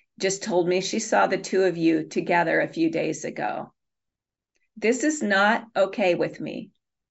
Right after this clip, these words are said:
Would you prefer to be in a relationship with her?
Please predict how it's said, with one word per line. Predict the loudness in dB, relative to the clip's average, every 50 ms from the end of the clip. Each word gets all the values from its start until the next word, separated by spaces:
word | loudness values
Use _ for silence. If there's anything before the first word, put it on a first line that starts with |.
| _ _ _ _ _ _ _ _ _ _ -20 -20 -20 -20 _ _
Would | 0 0 2 4
you | 2 2 2
prefer | 2 0 0 2 4 4 6 6 6
to | 4
be | 4 2 2
in | 2 2
a | 2
relationship | 2 2 2 2 2 0 0 -2 -6 -8 -4 -4 -6 -4 -4
with | -6 -6 -6
her? | -10 -6 0 4 6 6 6 6 4 0 0 -4